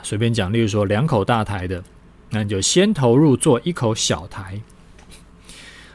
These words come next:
如果你原本是要投一张台湾五十的，你就先投一张零零六二零八，或者是你先买一些零股来试试看。做这些啊，其实就是为了让你不要在还不熟悉的时候你就直接上战场，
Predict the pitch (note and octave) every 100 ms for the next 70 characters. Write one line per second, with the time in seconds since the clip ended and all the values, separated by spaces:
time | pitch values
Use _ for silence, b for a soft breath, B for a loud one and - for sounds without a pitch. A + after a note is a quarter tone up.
0 | B C3+ G3+ B3 D#3 A#2+ C3 F#3 C#3 A#2
1 | E3+ D#3+ B2+ A#2+ D#3+ D#3+ - D#3 E3 -
2 | - A2 A#2+ D#3+ D#3+ G2 - F#2 G2 F2+
3 | - - F#2+ G#2 C3 B2+ D#3 D#3+ C3 A2
4 | A#2+ A#2 B2+ B2 A2 A#2 B2 C#3 B2+ A#2
5 | G#2 G#2 A2+ A2+ B2+ G#2 G2 A2 F#2 -
6 | B2 B2+ F#2 F#2 A#2+ G2 G#2+ D3+ G2 F2
7 | G2 A2 - A#2 A#2+ F#2 - - b b
8 | b b b b b b b b - A#3+
9 | E3+ E3 E3+ - C#3 C3 F#2 - A#2 A2
10 | C3 C3+ C3+ D3 C#3 G#2 F2+ F2+ C3 B2
11 | G2 F2 - - A2+ D3 C#3 C#3+ B2+ -
12 | A2 A#2 E3+ E3 A2 G#2+ - C#3+ C#3+ G#2
13 | G#2+ G2+ A2+ F2+ A#2 G#2+ G2 G#2+ A2 A2+
14 | A2 G#2+ F#2 G2+